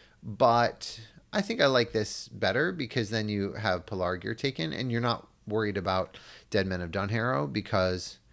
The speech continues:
there is no Strider. There is no Aragorn. He has perished.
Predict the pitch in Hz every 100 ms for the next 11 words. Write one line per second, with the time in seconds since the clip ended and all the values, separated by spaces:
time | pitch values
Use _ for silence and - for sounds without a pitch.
0 | - _ - 95 90 - 85 85 - -
1 | - 87 110 92 95 98 87 80 78 78
2 | 69 87 87 95 92 - - 82 80 104
3 | - -